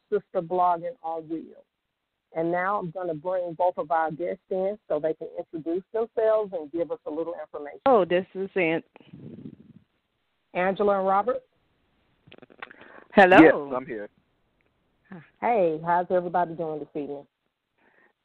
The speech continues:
Speaker 2: We're doing good. How are you?
Speaker 3: Fantastic.
Speaker 1: Doing pretty good. So if you guys wanna take a minute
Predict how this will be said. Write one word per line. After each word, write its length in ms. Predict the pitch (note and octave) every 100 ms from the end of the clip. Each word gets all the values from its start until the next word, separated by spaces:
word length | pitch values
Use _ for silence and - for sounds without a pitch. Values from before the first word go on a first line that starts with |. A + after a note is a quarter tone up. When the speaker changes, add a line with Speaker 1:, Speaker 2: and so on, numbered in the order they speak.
| _ _ _ _ _ _ _ _ - -
Speaker 2:
We're 120 | A3
doing 240 | A#3+ A#3 G#3+
good. 300 | A#3+ G#3+ F#3+
How 60 |
are 120 | D#3+
you? 280 | D#3 F#3 E3+
Speaker 3:
Fantastic. 380 | E3 G#3 C3+ G2 F#2+ - - - _ _ _ _ - _ _ -
Speaker 1:
Doing 280 | E3 E3+ F3 E3+
pretty 200 | F#3 E3+
good. 420 | D#3+ D#3 C#3+ C#3+ - - - - - - -
So 140 | C4+
if 80 | B3+
you 80 | C#4
guys 280 | C#4 A#3+ A#3
wanna 360 | B3 A#3 A3 A3 -
take 180 | C4 A#3+
a 60 | A3
minute 520 | A3 A3 G#3+ G#3 G#3